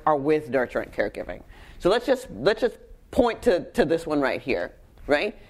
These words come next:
And the, and the red is high aces, and, uh, the gray is, is no aces, right? So you'll see, eh, s-, starting on the,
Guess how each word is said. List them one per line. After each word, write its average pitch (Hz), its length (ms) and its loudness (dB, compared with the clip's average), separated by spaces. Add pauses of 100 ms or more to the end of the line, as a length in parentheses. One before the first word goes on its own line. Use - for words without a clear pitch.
And 170 160 2
the, - 160 -2
and 170 100 2
the 151 60 2
red 240 640 0 (140)
is 165 160 2
high 240 840 -2
aces, 247 760 0 (360)
and, 165 640 0
uh, 143 260 2
the 131 140 0
gray 170 640 0 (140)
is, 151 260 -2 (160)
is 139 180 -2
no 139 580 2
aces, - 640 -10 (300)
right? - 260 -4 (600)
So - 120 4
you'll 240 260 0
see, 190 520 0 (380)
eh, 170 540 0 (160)
s-, - 160 -20 (320)
starting 196 420 0
on 185 180 0
the, 170 300 0